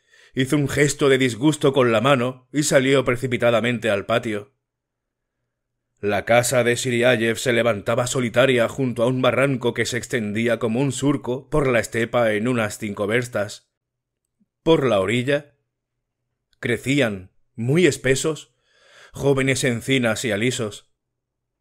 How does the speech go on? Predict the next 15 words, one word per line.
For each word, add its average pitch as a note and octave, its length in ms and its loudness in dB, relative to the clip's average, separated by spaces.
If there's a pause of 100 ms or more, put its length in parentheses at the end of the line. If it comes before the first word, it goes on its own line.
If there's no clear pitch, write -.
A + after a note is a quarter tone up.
(140)
Al G#2 180 -6
fondo C#3+ 540 0
corría A#2 380 2
un A2+ 120 -2
riachuelo. A2 680 -2 (1080)
La G2+ 220 -4
casa A#2 320 0
miraba, A2 720 0
por A2 140 -2
uno D#3 220 0
de E3+ 100 2
sus C#3 200 -2
lados, A#2 560 -2
al A2+ 200 -4
barranco, A2 680 -4